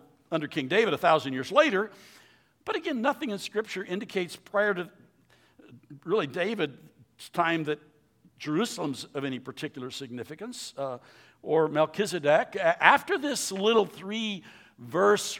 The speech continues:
reference, uh, Melchizedek disappears. Moses doesn't tie into it, and,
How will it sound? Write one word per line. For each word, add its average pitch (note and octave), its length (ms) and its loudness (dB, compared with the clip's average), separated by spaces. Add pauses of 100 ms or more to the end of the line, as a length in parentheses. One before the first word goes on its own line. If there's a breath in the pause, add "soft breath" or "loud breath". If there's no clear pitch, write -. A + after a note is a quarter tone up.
(120)
reference, F#3 960 -2
uh, D3+ 420 4
Melchizedek G#3 680 -4
disappears. D3 760 -6 (400 loud breath)
Moses B3 560 6
doesn't D#3+ 400 4
tie C#3+ 240 2
into C#3 460 -4
it, C#4 120 -2
and, G#3+ 180 -6